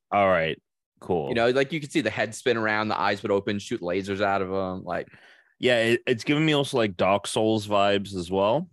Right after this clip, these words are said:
Speaker 1: Um,
Speaker 2: Sure. It's a
Speaker 1: uh,
Speaker 2: little gothic in the coloring and the design.
Speaker 1: Yeah, it's a little gothic. Um, yeah, I mean, it's cool. I mean, it's, uh, I'm always down for these kind of creepier Pokemon. I'm sure this thing's got a fucked up, like, backstory. Let's look.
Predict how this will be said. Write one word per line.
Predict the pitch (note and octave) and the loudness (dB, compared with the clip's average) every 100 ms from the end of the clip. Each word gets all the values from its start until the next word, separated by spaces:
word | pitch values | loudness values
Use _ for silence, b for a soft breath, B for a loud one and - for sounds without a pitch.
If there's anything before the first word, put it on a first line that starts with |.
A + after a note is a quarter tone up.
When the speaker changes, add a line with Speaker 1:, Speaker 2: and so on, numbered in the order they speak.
| _ _ _ | _ _ _
Speaker 1:
Um, | - E2+ E2 D2+ | -4 -2 -2 0
Speaker 2:
Sure. | C#2+ G#2 - - _ _ _ _ _ - | 0 0 -2 -10 _ _ _ _ _ -6
It's | F2+ E2 D2+ | -2 0 0
a | B2+ | 2
Speaker 1:
uh, | |
Speaker 2:
little | A#2+ | 2
gothic | A2+ G#2 G2+ G2+ F#2 G2 | 2 0 0 -2 -6 -6
in | |
the | F2+ | -12
coloring | - G#2 F#2+ F#2 F#2 | -4 -4 -2 -4 -8
and | F#2 | -10
the | |
design. | F#2 F2 D#2 | -8 -2 -2
Speaker 1:
Yeah, | D#2+ | -2
it's | F#2+ | -4
a | |
little | F#2+ G2 | -2 -2
gothic. | E2 D2+ D2+ D2 C#2+ C#2+ - - | 0 -2 -4 -6 -8 -10 -12 -2
Um, | E2+ E2 D#2+ D#2 C2 - _ _ _ | 0 0 -2 -6 -12 -16 _ _ _
yeah, | D3+ F3 | -2 0
I | C#3+ | 2
mean, | E3 | 2
it's | F3 E3+ | 2 0
cool. | - E3 F3+ D#3 - | 0 6 6 6 4
I | B2+ | 2
mean, | C3 C3 B2+ - | 2 2 0 0
it's, | B2+ B2+ - C#3+ | 0 0 0 2
uh, | B2+ A#2 G#2+ G2+ G#2+ _ _ _ _ _ _ _ - | 4 6 4 2 0 _ _ _ _ _ _ _ -4
I'm | A#2 | 2
always | C3 C3+ B2+ A2 | 4 6 4 2
down | A#2 A2+ G#2+ | 0 2 0
for | - | -2
these | G#2+ F#2+ | -2 -2
kind | - G#2 | -4 -4
of | F2+ | -6
creepier | - G#2 G2+ - A#2 A2+ G#2+ | -6 -4 -4 0 2 2 0
Pokemon. | A#2 A2 A#2 A2+ A2+ | -2 -2 0 0 2
I'm | G2+ | 0
sure | F#2 - | -2 -4
this | F#2 F2+ | -4 -4
thing's | - F#2+ F#2 | -4 -4 -2
got | F#2 | -4
a | E2+ | -4
fucked | - A2 - - | -2 -2 -2 -6
up, | - _ _ _ _ _ - | -10 _ _ _ _ _ -4
like, | G#2 F#2+ | -4 -2
backstory. | F#2 G2 - - A2 A2 A#2+ | -2 -2 -4 -4 0 0 0
Let's | B2 G2 - | -2 -4 -2
look. | E2+ D#2+ | -4 -4